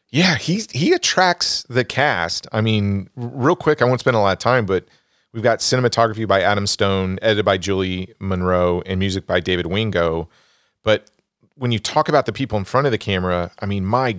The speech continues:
goodness, he attracts the talent big time. So I guess we'll start with Michael Shannon. He plays the father in this film, Roy Tomlin.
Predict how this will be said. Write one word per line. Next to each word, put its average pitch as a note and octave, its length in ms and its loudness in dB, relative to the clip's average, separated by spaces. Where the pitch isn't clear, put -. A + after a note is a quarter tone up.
goodness, G2+ 380 0
he B2+ 180 -4
attracts - 680 -2
the F2+ 100 -8
talent D#2+ 460 -6
big G#2 180 0
time. C2 360 -10
So A2+ 540 -2
I A#2 80 -4
guess E3 200 0
we'll - 60 0
start D3 220 0
with A2 100 0
Michael A2+ 240 -2
Shannon. E2+ 560 -4
He B2 160 -10
plays A2+ 580 0
the G2+ 140 -4
father A2+ 340 2
in F#2 80 -2
this F2 120 -2
film, F#2 260 -2
Roy G2+ 180 2
Tomlin. D#2+ 640 -2